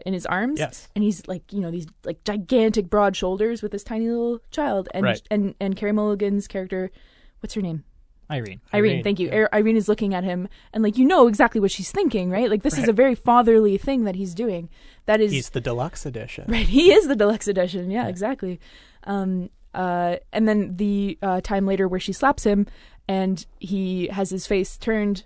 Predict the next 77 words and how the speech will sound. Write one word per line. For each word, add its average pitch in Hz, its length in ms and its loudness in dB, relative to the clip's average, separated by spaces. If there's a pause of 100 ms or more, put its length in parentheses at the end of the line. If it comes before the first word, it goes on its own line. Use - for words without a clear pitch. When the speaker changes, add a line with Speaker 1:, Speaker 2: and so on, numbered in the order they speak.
Speaker 1:
for 202 100 -6
most 202 260 -2
of 208 60 -4
the 190 80 -2
time, 196 280 -2
and 190 100 -2
then 185 80 -2
the 180 60 -2
elevator 185 380 2
opens 185 280 -2
and 180 80 -2
he 170 60 -4
turns 180 200 -4
his 175 120 -8
face 175 160 -6
and 185 80 -6
he's 175 100 -8
got 175 120 -4
a 185 60 -4
tear 180 220 0
running 165 240 -4
down 160 160 -6
his 180 180 -8
cheek, - 240 -10
Speaker 2:
Yeah, 185 140 6
Speaker 1:
right? 151 80 4
Speaker 2:
just 175 260 0
prior 170 400 4
to 151 120 -4
the, 123 320 0
yeah, 170 200 2
exactly. 143 380 -2
That, 151 220 4
that 151 140 2
very 139 180 -2
scene 175 240 -4
when 139 100 -4
he 131 100 -10
says, 127 640 -4
uh, 123 460 -2
you 233 80 -2
know, 123 200 0
"Well, 151 340 -2
may-, 147 220 0
maybe 143 380 0
you 135 120 -2
could, - 80 -14 (180)
maybe 135 340 0
I 135 60 2
could 139 140 -2
go 131 180 0
with 135 240 0
you. 127 180 0
I 127 80 4
don't 127 140 4
know." 123 160 6
Speaker 1:
Yeah. 220 120 2
Speaker 2:
He 151 120 4
looks 175 300 0
to - 40 -14
the 151 100 -2
side, 175 480 2
talking 196 380 -2
like 131 180 -2
a 135 40 -6
little 143 240 -2
boy 139 380 2
out 123 80 -4
the 139 80 -6
side - 220 0
Speaker 1:
Yeah. - 40 0
Speaker 2:
of 131 60 -2
his 123 80 -2
Speaker 3:
Yeah. 110 80 -6
Speaker 2:
mouth. 123 420 -4
Yeah, 214 200 -4
Speaker 1:
Yeah. 202 100 -10